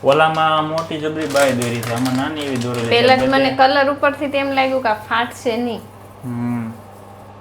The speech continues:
Speaker 2: પણ ફાટી ગયો.
Speaker 1: મારે શીખવા છે રોટલા.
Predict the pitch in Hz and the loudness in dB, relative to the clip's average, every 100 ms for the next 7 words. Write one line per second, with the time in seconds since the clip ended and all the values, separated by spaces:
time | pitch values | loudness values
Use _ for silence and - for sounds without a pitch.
0 | - 202 202 - 240 240 208 185 180 185 | -14 -12 -12 -6 -6 -6 -10 -12 -14 -16
1 | - - - - - - - - - - | -20 -20 -20 -20 -20 -20 -20 -20 -20 -20
2 | - - 123 127 151 139 143 143 135 113 | -20 -10 0 4 4 2 -2 -6 -2 -2
3 | 123 117 117 113 107 | -2 -2 -2 -6 -8